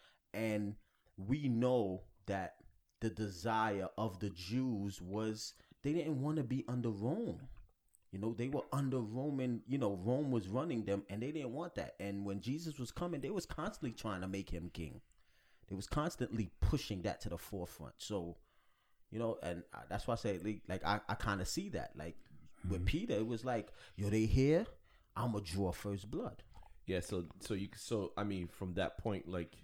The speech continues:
Speaker 3: I, agreeing with you, Marcus, is that, um, and that, that statement, Mike, is that, um, that is a selfish motive, because from just the statement that Jesus made, the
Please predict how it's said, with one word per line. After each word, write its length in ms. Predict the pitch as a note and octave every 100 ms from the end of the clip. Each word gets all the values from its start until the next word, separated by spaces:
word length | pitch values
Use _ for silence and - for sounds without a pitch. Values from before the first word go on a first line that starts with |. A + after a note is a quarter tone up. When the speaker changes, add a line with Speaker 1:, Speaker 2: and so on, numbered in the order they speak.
| -
Speaker 3:
I, 60 | D2 -
agreeing 400 | F2+ F2+ A2+ A2+
with 220 | F#2 - E2+
you, 180 | D#2 D2+
Marcus, 400 | D2+ D2+ C#2 E2+
is 80 | D2
that, 180 | D#2
um, 280 | D2+ D2 D2 D2 - _
and 200 | E2+ D#2+
that, 200 | E2 E2 C#2+
that 160 | D2 D2+
statement, 400 | - E2+ - - C#2
Mike, 220 | D2+ D2
is 100 | C2+
that, 200 | D2+ D2
um, 380 | D#2+ D2+ D2 C#2 - - - - - - - -
that 120 | G2+
is 160 | A2+ G2
a 60 | F#2
selfish 540 | - A#2 G#2 G2+ -
motive, 360 | F#2+ G2+ A2+ C3 - - - - - - - - - - -
because 540 | F#2+ G2+ F2+ D#2+ - - - -
from 200 | - A#2
just 240 | B2+ C3
the 60 | A2
statement 520 | - - G#2+ G#2 F#2+
that 180 | F2 E2
Jesus 340 | F#2 F#2 E2
made, 340 | F2 F2 D#2 D#2 -
the 120 | -